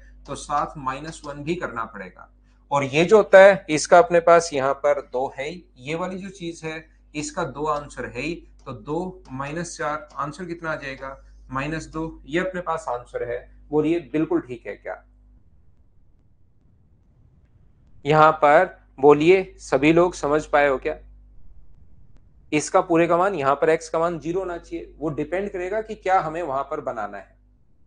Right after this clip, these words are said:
हाँ, प्रीवियस year sem के बिना सारे लगा सकते हो,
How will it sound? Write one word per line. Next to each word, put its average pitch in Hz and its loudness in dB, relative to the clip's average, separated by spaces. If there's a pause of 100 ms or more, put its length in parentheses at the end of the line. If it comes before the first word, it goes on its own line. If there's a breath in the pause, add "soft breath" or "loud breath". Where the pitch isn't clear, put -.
(1500)
हाँ, 151 0
प्रीवियस 190 0
year 190 -4
sem 165 -8
के 165 -6
बिना 170 -8
सारे 170 0
लगा 135 -2
सकते - -12
हो, 151 -4